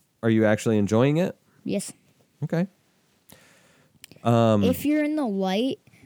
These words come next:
Speaker 2: but you have a barrel over you, or, like, a barrel that covers your whole body.
Speaker 1: And this is like a searchlight.
Speaker 2: Yeah, just don't move in the searchlight, otherwise,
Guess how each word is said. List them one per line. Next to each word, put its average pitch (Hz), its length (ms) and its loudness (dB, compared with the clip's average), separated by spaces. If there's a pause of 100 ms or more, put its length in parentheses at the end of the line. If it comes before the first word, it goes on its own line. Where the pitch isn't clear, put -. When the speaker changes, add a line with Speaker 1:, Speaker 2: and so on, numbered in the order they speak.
(140)
Speaker 2:
but 208 140 -2
you 214 100 0
have 220 160 -2
a 208 60 -2
barrel 196 680 -4
over 240 220 -4
you, 254 340 -4 (460)
or, 196 220 -4
like, 190 400 -2
a 185 80 -4
barrel 196 400 -2
that 170 220 -6
covers 190 560 -4
your 180 180 -4
whole 180 140 -4
body. 175 600 -6 (120)
Speaker 1:
And 95 140 -2
this 85 80 -8
is 82 100 -8
like 78 160 -8
a - 40 -12
searchlight. - 600 -6 (1120)
Speaker 2:
Yeah, 185 220 -6
just - 320 -10
don't 277 260 -2
move 285 320 -2
in 269 140 -4
the 240 100 -6
searchlight, 214 640 -6
otherwise, 190 600 -6